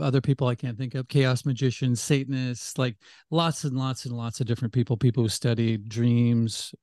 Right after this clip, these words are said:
all kinds of people. And I was like, "Wow, so there must, people actually must be interested in all this stuff, or this guy wouldn't have such a popular podcast, 'cause I'm interested in this stuff." So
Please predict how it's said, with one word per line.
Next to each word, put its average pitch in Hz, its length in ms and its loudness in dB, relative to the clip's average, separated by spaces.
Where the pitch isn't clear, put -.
all 139 120 0
kinds 127 240 -2
of 120 60 -6
people. 113 400 -4
And 151 80 2
I 151 60 8
was 165 180 6
like, 170 180 6
"Wow, 156 580 2
so 180 340 2
there 175 180 2
must, 180 420 0
people 175 420 4
actually 151 460 -2
must 131 500 -2
be 139 460 -2
interested 147 540 4
in 110 120 2
all 104 180 -2
this 110 160 -4
stuff, 123 280 0
or 139 40 4
this 131 200 0
guy 143 180 2
wouldn't 143 280 2
have 120 120 0
such - 220 -6
a 120 40 -8
popular 113 440 -2
podcast, 123 680 -4
'cause 120 280 2
I'm 147 340 2
interested 113 480 -6
in 104 60 -8
this 107 140 -4
stuff." 107 320 -2
So 110 260 2